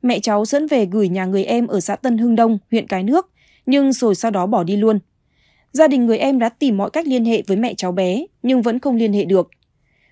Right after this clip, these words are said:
Vụ đuối nước tiếp tục là một hồi chuông cảnh báo về tai nạn, thương tích đối với trẻ em, nhất là ở khu vực nông thôn.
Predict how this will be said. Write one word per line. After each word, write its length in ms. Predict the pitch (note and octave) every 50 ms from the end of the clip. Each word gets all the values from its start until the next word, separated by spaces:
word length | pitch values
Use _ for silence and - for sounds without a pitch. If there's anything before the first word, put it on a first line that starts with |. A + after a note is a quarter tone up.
| _ _ _
Vụ 140 | - D4 C#4
đuối 180 | A3+ B3 A#3 A#3
nước 240 | B3+ D#4+ F#4 F#4 -
tiếp 120 | G4 F#4+ -
tục 160 | D#4 A#3 -
là 100 | G#3 F#3+
một 240 | F#3+ F#3+ F3+ - -
hồi 160 | - G3+ F3+
chuông 200 | - - C4 A#3+
cảnh 220 | - A3+ E3+ E3 D#3+
báo 180 | E3 D#3+ E3 G#3
về 100 | D4 A#3
tai 160 | - G#3+ G#3
nạn, 220 | G#3 G#3 G3 F#3 - - _ _ _ -
thương 160 | - D4 B3 A#3+
tích 220 | - F4 - -
đối 120 | G#3+ G3
với 140 | E3+ F#3 F3
trẻ 160 | F3 - A3+
em, 240 | - - G#3 A3 G#3 - _ _ _ _ _ _ -
nhất 140 | D4 F#4+ D#4+
là 180 | C#4+ B3+ A3
ở 120 | - - G3+
khu 180 | - C4 C4+
vực 180 | G#3+ A3+ - G3+
nông 200 | G3+ G#3+ G#3 F#3+
thôn. 220 | G#3+ G#3 G#3 G3+